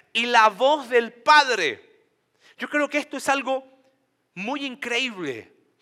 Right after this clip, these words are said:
porque dijimos que Éxodo es salida, pero es confrontación. ¿Cómo fue recibido Jesús en Jerusalén? "Bien, Jesús, qué bueno, te amamos". ¿Fue así?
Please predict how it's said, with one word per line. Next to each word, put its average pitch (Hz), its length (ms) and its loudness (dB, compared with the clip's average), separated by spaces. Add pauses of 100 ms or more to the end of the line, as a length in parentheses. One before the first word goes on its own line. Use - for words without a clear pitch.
(160)
porque 240 420 2
dijimos 254 380 -2
que 214 340 0
Éxodo 247 400 -2
es 226 80 -2
salida, 220 500 2
pero 208 160 2
es 247 100 0
confrontación. 214 760 -4 (160)
¿Cómo 302 240 0
fue 269 140 0
recibido 208 420 -2
Jesús 196 380 -6
en 175 80 -6
Jerusalén? 143 580 -4 (1400)
"Bien, 233 260 -2
Jesús, 233 460 -10
qué 254 100 -4
bueno, 247 540 -2 (260)
te 220 100 -6
amamos". 214 500 -2
¿Fue 254 200 0
así? - 680 -2